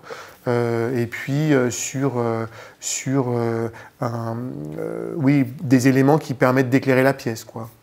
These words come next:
Voilà, des éléments, par exemple, un, un, un,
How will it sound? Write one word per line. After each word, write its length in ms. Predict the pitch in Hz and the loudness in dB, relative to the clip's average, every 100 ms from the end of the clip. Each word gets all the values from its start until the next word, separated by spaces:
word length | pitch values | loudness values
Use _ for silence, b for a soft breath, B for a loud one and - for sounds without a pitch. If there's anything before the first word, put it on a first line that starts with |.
| - | -12
Voilà, 180 | 123 117 | -10 -8
des 420 | 113 113 117 113 | -6 -6 -4 -2
éléments, 340 | 117 120 135 | -2 0 0
par 160 | - 113 | -2 -4
exemple, 480 | 110 123 131 117 113 B B B - | -2 -2 -2 -4 -6 B B B -6
un, 460 | 117 113 113 117 - B B - | -6 -6 -6 -8 -12 B B -8
un, 280 | 127 120 127 151 165 180 202 233 302 | -6 -4 -6 -8 -10 -10 -10 -12 -10
un, 120 | 202 | -8